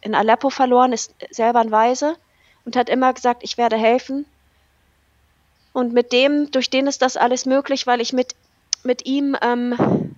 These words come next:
quasi, ähm, jeden, jede Woche mindestens zwei, dreimal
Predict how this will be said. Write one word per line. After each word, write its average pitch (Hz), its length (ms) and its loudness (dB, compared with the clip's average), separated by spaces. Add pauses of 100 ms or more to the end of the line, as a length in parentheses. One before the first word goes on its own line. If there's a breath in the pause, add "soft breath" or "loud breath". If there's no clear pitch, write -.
(640)
quasi, 240 580 0
ähm, 220 320 2
jeden, 240 560 0
jede 240 260 -2
Woche 240 220 2
mindestens 233 580 -2
zwei, 214 240 2
dreimal 208 540 2